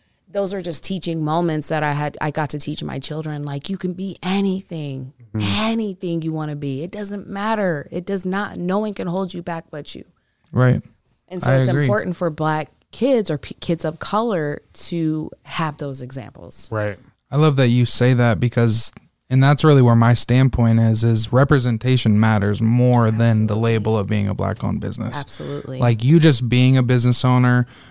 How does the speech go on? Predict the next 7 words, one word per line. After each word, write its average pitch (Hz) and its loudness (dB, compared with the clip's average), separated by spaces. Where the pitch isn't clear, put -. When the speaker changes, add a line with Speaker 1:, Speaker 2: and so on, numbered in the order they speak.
Speaker 3:
whether 120 4
it's 113 -2
here 143 4
or 123 -2
downtown 131 -2
or 113 -6
online, 131 2